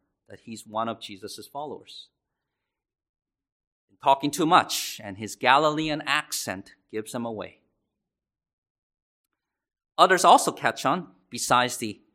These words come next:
accent, the other huge clue is found in John eighteen twenty-six, and I'll read it for you.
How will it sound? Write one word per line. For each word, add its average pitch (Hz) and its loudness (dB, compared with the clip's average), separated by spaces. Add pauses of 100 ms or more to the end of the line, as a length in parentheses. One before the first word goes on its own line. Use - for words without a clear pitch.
accent, 170 2 (800)
the - -8
other 240 4
huge 220 -6
clue 175 -2
is - -4
found 147 -2
in 147 -4
John 135 -2
eighteen 139 -6
twenty-six, - -10 (320)
and 104 -12
I'll 101 -6
read 135 -4
it 143 -6
for 147 -4
you. 147 -8